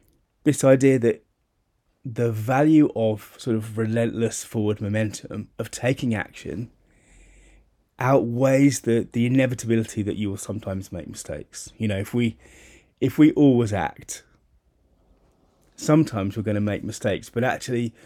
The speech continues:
very often the mistakes are things that we can just learn from. We can just learn what's,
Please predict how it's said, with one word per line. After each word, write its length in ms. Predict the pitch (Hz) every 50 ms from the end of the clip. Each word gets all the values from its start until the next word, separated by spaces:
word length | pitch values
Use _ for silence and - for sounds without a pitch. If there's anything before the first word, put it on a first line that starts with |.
| - - _ _ _ _ _ _ _ _ -
very 400 | 131 123 147 160 175 175 165 151
often 380 | 135 135 113 - - 90 87 87
the 60 | 90
mistakes 580 | 92 101 101 - - - 131 117 107 - - -
are 60 | 101
things 320 | - - 120 107 107 101 -
that 120 | 87 -
we 120 | 101 107
can 180 | 104 - 101 95
just 200 | 104 92 - -
learn 440 | 98 95 101 107 104 104 107 110 107
from. 320 | - - 80 78 78 80
We 100 | 90 90
can 140 | - - 98
just 260 | - 92 90 - -
learn 460 | 92 98 104 113 117 110 107 107 107
what's, 400 | 92 87 - - - - - -